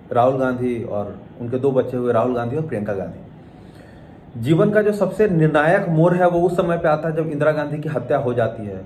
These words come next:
और फिर सारे जो कांग्रेस वर्किंग कमेटी हैं और जो कांग्रेस के बड़े नेता हैं वो सब कहने लगते हैं राजीव गांधी को कि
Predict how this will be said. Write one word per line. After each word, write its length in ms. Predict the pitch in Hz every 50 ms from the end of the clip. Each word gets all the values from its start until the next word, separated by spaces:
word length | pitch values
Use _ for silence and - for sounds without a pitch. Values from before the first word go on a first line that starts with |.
| - - -
और 80 | 127 131
फिर 160 | - 160 151
सारे 380 | - - - 131 123 147 165
जो 140 | 165 160 165
कांग्रेस 380 | 160 165 143 131 135 143 151 147
वर्किंग 300 | 139 139 135 139 143 139
कमेटी 380 | 135 127 127 120 117 127 127
हैं 60 | 123 117
और 120 | 107 117
जो 100 | 123 123
कांग्रेस 380 | 120 - 113 113 117 131 131 -
के 80 | 120
बड़े 220 | 113 113 113 120 117
नेता 300 | 113 107 101 107 110 110
हैं 200 | 110 104 101 - - - - - - - - - - -
वो 80 | 151 156
सब 220 | 160 190 - -
कहने 200 | 165 160 160 165
लगते 260 | 165 160 156 160 170
हैं 80 | 165 147
राजीव 260 | 139 139 143 151 139
गांधी 220 | 143 139 143 147
को 60 | 143 147
कि 460 | 165 170 170 190 180 - - -